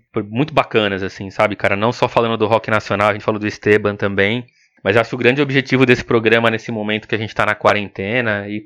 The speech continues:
e também posterior, né, cara? Porque esse programa que a gente grava agora, as pessoas nesse momento escutam enquanto estão na quarentena, mas daqui seis meses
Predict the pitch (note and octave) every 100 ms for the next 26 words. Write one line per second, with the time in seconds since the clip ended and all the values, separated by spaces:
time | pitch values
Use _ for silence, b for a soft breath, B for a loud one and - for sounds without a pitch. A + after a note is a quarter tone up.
0 | - A#2+ F3 F#3 A3 A3 - A#3+ D3+ D3+
1 | D3+ - B2 A#2 C#3+ - D#3 C#3 D#3 D3
2 | D#3 E3 C#3+ C3+ D#3 D#3 C3 B2+ D#3 -
3 | C#3 - C#3+ C3 C3+ C3+ D3 C3 B2+ C3+
4 | C#3 - C#3+ D3 C3+ C3 C3 - C3+ B2+
5 | B2+ B2 C3 C3+ D3 D3 D3 - D3 D#3
6 | D3+ C3+ B2+ C#3+ D3+ -